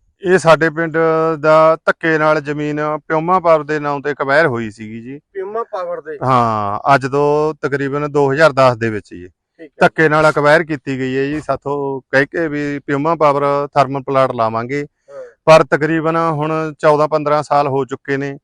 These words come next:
Speaker 2: ਹਾਂ।
Speaker 1: ਹਜੇ ਤੱਕ ਇੱਥੇ ਕੁਛ ਨਹੀਂ ਹੈਗਾ ਜੀ। ਸਵਾਇਆ ਇੱਥੇ ਜੋ ਕਿ ਪਹਾੜੀ ਜਾਨਵਰ ਨੇ, ਜੰਗਲੀ ਸੂਰ,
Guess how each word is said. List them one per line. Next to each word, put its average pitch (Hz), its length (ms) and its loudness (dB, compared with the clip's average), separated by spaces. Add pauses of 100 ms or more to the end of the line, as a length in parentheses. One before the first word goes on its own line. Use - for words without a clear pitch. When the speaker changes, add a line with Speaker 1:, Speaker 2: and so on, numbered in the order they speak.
(100)
Speaker 2:
ਹਾਂ। 131 360 -2
Speaker 1:
ਹਜੇ 151 160 2
ਤੱਕ 147 220 -4
ਇੱਥੇ 151 560 0
ਕੁਛ 151 220 -4
ਨਹੀਂ 147 180 -4
ਹੈਗਾ 117 300 -2
ਜੀ। 139 200 -8 (420)
ਸਵਾਇਆ 156 560 8
ਇੱਥੇ 160 560 -2
ਜੋ 151 200 0
ਕਿ 160 140 -2
ਪਹਾੜੀ 151 840 2
ਜਾਨਵਰ 143 520 0
ਨੇ, 147 200 -2
ਜੰਗਲੀ 139 460 -2
ਸੂਰ, 143 600 2